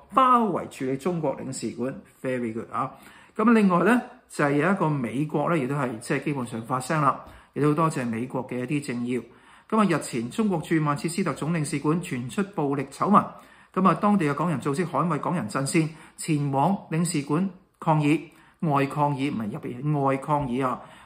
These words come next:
冇想到卻被領事館人員呢拖入館內毆打。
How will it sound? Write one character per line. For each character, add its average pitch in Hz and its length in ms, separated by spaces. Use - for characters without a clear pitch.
冇 190 100
想 190 240
到 185 200
卻 165 180
被 143 240
領 147 180
事 151 180
館 190 140
人 135 140
員 110 120
呢 180 200
拖 196 260
入 156 120
館 156 160
內 156 60
毆 135 220
打。 156 240